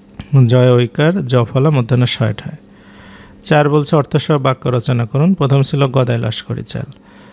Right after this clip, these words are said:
এটার অর্থ হচ্ছে আলসেমি। "তোমার এই গদাই লস্করি চালের জন্য ট্রেনটা ধরতে পারলাম না।" দুই ছিল পদ্মপাতার জল, এটা অর্থ হচ্ছে ক্ষণস্থায়ী। "এই পৃথিবীর সব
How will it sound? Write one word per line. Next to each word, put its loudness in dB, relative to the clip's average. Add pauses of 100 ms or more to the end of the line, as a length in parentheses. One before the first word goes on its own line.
(200)
এটার 2
অর্থ 0
হচ্ছে 0
আলসেমি। -8 (640)
"তোমার 4
এই 4
গদাই 2
লস্করি 0
চালের -2
জন্য 0
ট্রেনটা -2
ধরতে -2
পারলাম -4 (100)
না।" -12 (720)
দুই 4
ছিল 0
পদ্মপাতার 0
জল, -2
এটা 0
অর্থ -2
হচ্ছে -2
ক্ষণস্থায়ী। -2 (540)
"এই 0
পৃথিবীর 2
সব 0